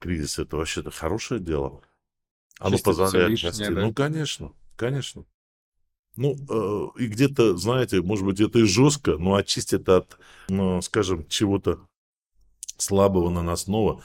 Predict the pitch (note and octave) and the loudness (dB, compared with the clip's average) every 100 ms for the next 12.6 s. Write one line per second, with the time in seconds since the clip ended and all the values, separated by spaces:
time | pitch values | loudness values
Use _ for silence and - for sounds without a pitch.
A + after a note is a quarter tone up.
0 | - - - G#2 G2+ - G#2 - F#2+ - | -20 -16 -4 -4 -2 0 0 0 -4 -6
1 | _ - A2 F2 - F#2+ - F2 G2+ - | _ -4 -2 -2 0 -2 0 2 2 0
2 | E2 E2+ D#2+ E2 D2 D#2 G2 A2+ A#2 E2 | -2 -2 -2 -2 -2 0 0 0 0 -2
3 | C#2+ - - - - - F#2+ - F#2+ G2 | -4 -8 -20 -20 -14 -6 -4 0 0 2
4 | A2+ A#2 F#2+ G2 - C#2 - - _ - | 2 2 -2 -6 -8 -12 -14 -20 _ -6
5 | D#2+ F#2 - D#2 - - G#2+ A#2 D#2+ D2 | -2 -2 -4 -8 -8 -2 2 2 0 -4
6 | F#2+ F#2+ - D#2+ E2 E2 F2 C2+ C#2+ C#2 | -4 -4 -6 -4 -4 -2 -6 -6 -8 -10
7 | C2 - C#2 - - - - - - F#2 | -12 -12 -14 -14 -20 -20 -20 -20 -6 0
8 | G#2 - G#2+ G#2+ F2 D#2 C#2 _ - D2 | 2 2 2 4 4 2 -10 _ -10 -6
9 | C#2+ C#2+ C#2 C#2 C2 C2 _ F#2 D#2+ D2 | -6 -6 -8 -10 -12 -16 _ -2 -2 -2
10 | - D2 E2+ F#2 A2+ D#3+ C3 - - E2 | -4 -2 0 0 0 0 0 -4 -6 -2
11 | E2 D2 C#2 D2+ F2+ B2 B2 F#2+ D2 D2 | -2 -2 -4 0 2 2 0 -4 -6 -6
12 | - F2+ G#2 - B1+ | -8 -8 -8 -10 -14